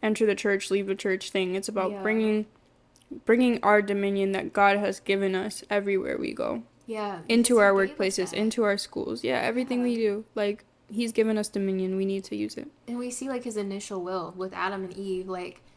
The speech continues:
Speaker 2: he was in, he was in the garden walking with them,
Speaker 1: Mm-hmm.
Speaker 2: like, talking with them, like,
Speaker 1: Mm-hmm.
Speaker 2: having, like,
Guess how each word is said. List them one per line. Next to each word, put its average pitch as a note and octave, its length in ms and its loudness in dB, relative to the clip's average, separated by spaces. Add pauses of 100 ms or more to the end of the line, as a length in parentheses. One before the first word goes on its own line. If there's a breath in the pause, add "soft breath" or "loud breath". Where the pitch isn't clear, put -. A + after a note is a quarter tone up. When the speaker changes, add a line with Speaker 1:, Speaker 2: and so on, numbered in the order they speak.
(280 soft breath)
Speaker 2:
he C4+ 200 -6
was C#4 360 -8
in, A#3 260 -8 (200)
he D4 120 -10
was D#4 160 -4
in C#4 100 -8
the C4+ 80 -6
garden A3+ 380 -6
walking F3 420 -8
with E3+ 160 -18
them, - 320 -20
Speaker 1:
Mm-hmm. A3+ 100 0
Speaker 2:
like, A3+ 280 2
talking G#3 440 -16
with - 140 -20
them, G#3+ 100 -20 (220)
like, C4 180 -2
Speaker 1:
Mm-hmm. C#4+ 100 -2
Speaker 2:
having, A3 280 -4
like, G#3 180 -4